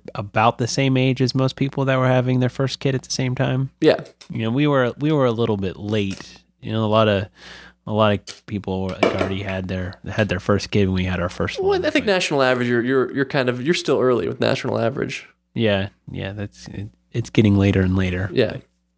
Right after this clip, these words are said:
Speaker 1: yeah. But th-, there's always, like, there was still some parents, like, you know, we've got some friends that are probably five or six years older than us that their kids are the same age, and,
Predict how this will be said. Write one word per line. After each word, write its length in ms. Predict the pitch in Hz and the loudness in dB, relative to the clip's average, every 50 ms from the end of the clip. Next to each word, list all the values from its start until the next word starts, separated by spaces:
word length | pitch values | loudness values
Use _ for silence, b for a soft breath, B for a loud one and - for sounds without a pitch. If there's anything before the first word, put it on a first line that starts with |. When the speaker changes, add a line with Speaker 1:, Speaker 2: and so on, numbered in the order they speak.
| _ _ _ _ _ _ _ _ _ _ _ _ _ _ - 139 | _ _ _ _ _ _ _ _ _ _ _ _ _ _ -20 -20
Speaker 1:
yeah. 140 | 117 117 - - | -20 -20 -12 -4
But 140 | 135 139 151 | -2 0 0
th-, 200 | 180 170 170 165 | 0 0 -2 0
there's 240 | 160 180 185 170 156 160 | 2 2 4 4 4 4
always, 280 | 147 147 151 143 123 | 4 4 4 2 4
like, 160 | 120 117 104 | 2 2 2
there 140 | 113 120 127 | 4 4 4
was 100 | 123 117 | 4 2
still 240 | - - 127 127 123 | 0 0 0 0 0
some 180 | 113 - 117 107 | 0 -4 -6 -4
parents, 480 | - 120 117 117 113 113 107 - - | -2 0 2 2 2 0 0 -2 -6
like, 100 | 98 98 98 | -6 -6 -4
you 80 | 98 | -4
know, 100 | 98 95 | -4 -2
we've 160 | 98 104 101 | -2 -2 -2
got 160 | - 98 95 - | -2 -4 -4 -4
some 140 | - 98 | -4 -6
friends 340 | 90 - 95 95 98 95 95 | -4 -4 -2 0 0 0 0
that 140 | 98 95 90 | -2 -2 -2
are 160 | 92 87 - - _ _ - | -2 -4 -6 -8 _ _ -4
probably 380 | - 101 95 95 95 95 92 | -2 0 0 2 2 0 0
five 280 | 90 - - 95 95 92 | 0 0 0 2 2 2
or 80 | 92 92 | 0 0
six 300 | - - 98 - - - | 0 0 0 0 0 2
years 300 | 95 98 95 98 92 98 | 4 4 4 4 4 2
older 200 | 95 98 101 95 | 4 4 4 4
than 160 | 95 95 101 | 4 4 4
us 200 | 101 104 - - | 2 2 0 0
that 220 | - - 101 - - _ - | 0 0 0 0 -2 _ -4
their 160 | 110 104 98 | -2 -2 0
kids 240 | - - 110 104 - | 0 0 0 2 2
are 40 | 110 | 2
the 80 | 101 98 | 0 2
same 300 | - - 113 107 101 104 | 2 2 4 4 4 4
age, 340 | 101 101 104 107 104 - - | 6 6 4 4 2 2 0
and, 220 | 95 92 92 - | 0 0 -2 -4